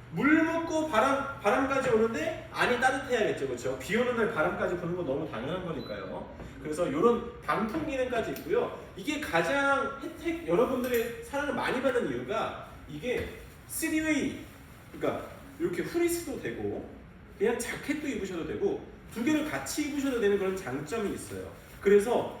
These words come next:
어느 날은 후리스만 입고 싶으실 때는 후리스만 입으셔도 되는데 근데 어느 날은 이렇게 내가 오늘 좀 날씨가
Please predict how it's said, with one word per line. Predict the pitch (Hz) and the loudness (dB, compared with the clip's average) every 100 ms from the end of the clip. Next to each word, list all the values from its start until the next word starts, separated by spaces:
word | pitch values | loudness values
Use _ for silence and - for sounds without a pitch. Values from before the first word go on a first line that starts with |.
| - | -2
어느 | 135 214 | 4 6
날은 | 277 277 254 | 6 6 4
후리스만 | 226 320 330 302 214 | 2 0 0 2 0
입고 | - 202 | 0 -2
싶으실 | - - 233 233 226 | -4 -8 -8 -4 0
때는 | 220 247 262 277 | 2 4 2 0
후리스만 | 294 - 285 247 | -2 -2 0 0
입으셔도 | 135 143 165 - | 0 0 -4 -4
되는데 | 117 104 101 123 - - - - - | -4 -6 -6 -4 -6 -10 -16 -20 -10
근데 | - 170 247 311 - - | -6 -2 0 -2 -6 -6
어느 | 135 180 | 0 4
날은 | 202 190 294 339 131 | 4 4 2 -2 -4
이렇게 | 131 - - - - - - 151 | -4 -4 -6 -8 -14 -8 -2 4
내가 | 196 269 | 6 8
오늘 | 196 208 254 | 8 6 2
좀 | 254 254 - - | 2 0 -2 -4
날씨가 | 131 - - | -2 -2 -2